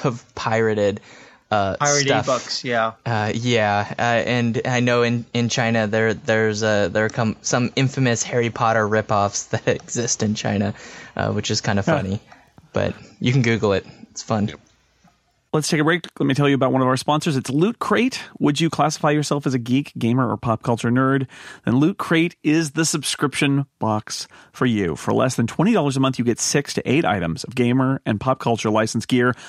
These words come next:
Speaker 3: apparel, collectibles, unique one-of-a-kind items, and much more.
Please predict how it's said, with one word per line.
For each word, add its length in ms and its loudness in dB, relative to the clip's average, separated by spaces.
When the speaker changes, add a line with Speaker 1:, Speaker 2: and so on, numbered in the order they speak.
Speaker 3:
apparel, 480 -2
collectibles, 640 0
unique 340 2
one-of-a-kind 560 2
items, 280 2
and 120 0
much 280 0
more. 400 2